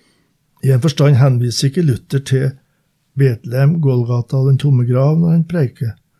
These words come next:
Bevegelsen går faktisk motsatt. Han tar med seg Golgata-verket,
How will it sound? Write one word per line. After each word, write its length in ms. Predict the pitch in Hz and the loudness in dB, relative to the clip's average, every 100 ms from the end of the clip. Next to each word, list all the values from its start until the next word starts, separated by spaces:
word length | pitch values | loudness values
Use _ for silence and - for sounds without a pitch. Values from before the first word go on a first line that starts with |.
| _ _ _ _ _ _ _ - | _ _ _ _ _ _ _ -2
Bevegelsen 580 | 139 143 120 113 - 160 | 2 4 2 -4 0 2
går 220 | 139 139 | 2 2
faktisk 380 | 156 - 139 147 | -2 -6 -4 0
motsatt. 640 | 131 104 - 170 - - _ _ _ | 0 0 -6 -8 -8 -20 _ _ _
Han 180 | 143 147 - | -2 -2 -2
tar 320 | 156 165 127 | -2 2 2
med 240 | 117 107 101 | 0 -2 -4
seg 280 | - 175 | -4 -2
Golgata-verket, 880 | 180 185 160 143 139 135 113 - 104 | 0 0 0 0 2 0 -2 -6 -8